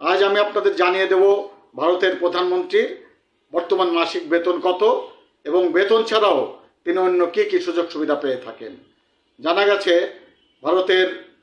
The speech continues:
প্রধানমন্ত্রীর বর্তমান মাসিক বেতন সাকুল্যে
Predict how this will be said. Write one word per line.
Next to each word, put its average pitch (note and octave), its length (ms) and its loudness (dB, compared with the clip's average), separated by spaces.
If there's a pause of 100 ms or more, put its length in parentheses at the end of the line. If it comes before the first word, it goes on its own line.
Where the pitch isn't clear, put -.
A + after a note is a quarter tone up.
(460)
প্রধানমন্ত্রীর F#3+ 680 0
বর্তমান E3+ 440 0
মাসিক D#3 300 -4
বেতন F3 300 0 (380)
সাকুল্যে F#3 500 0